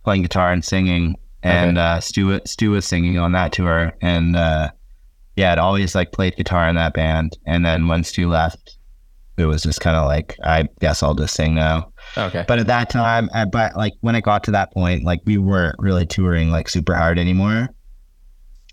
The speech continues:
Speaker 1: That was kinda, like, when things started to wind down a bit for the band. We, we, like, we still do stuff. We still play shows. We still, like, write, and,
Speaker 2: Mm-hmm.
Speaker 1: uh, we'll, we'll still put out records, like, whenever we can. But it was just,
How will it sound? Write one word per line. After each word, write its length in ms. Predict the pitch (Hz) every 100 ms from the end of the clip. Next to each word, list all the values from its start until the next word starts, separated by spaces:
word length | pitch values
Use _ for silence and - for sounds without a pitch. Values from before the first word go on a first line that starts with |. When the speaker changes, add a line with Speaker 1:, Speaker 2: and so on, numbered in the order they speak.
| -
Speaker 1:
That 200 | 95 85
was 140 | 90 -
kinda, 280 | 95 92
like, 340 | 90 82 - - - - - - - - - -
when 220 | 98 85
things 260 | 87 85 -
started 260 | 92 82
to 80 | -
wind 280 | 87 85 80
down 200 | 78 85
a 60 | 80
bit 220 | 82 -
for 60 |
the 100 | 90
band. 320 | 85 80 85 90
We, 160 | 117
we, 180 | 123 147
like, 240 | 117 95 -
we 80 | 117
still 260 | - 135
do 240 | 104 92 -
stuff. 420 | - 117 139 -
We 80 | 104
still 240 | - 98
play 200 | - 92
shows. 540 | 82 85 82 82 85 -
We 100 | 85
still, 280 | - 90 87
like, 240 | 85 -
write, 300 | 90 92 - - - 107
and, 300 | 95 92 90
Speaker 2:
Mm-hmm. 80 |
Speaker 1:
uh, 300 | 92 87 87 - -
we'll, 260 | 95 95 92
we'll 200 | 95 98
still 240 | - 110 95
put 180 | 101 87
out 160 | 87
records, 480 | 78 82 110 110 -
like, 180 | 101 -
whenever 300 | 90 87 87
we 100 | 82
can. 320 | 90 87 85
But 280 | 82 82 - - - - - - - - -
it 100 | 92
was 220 | 85 80
just, 380 | - 87 - -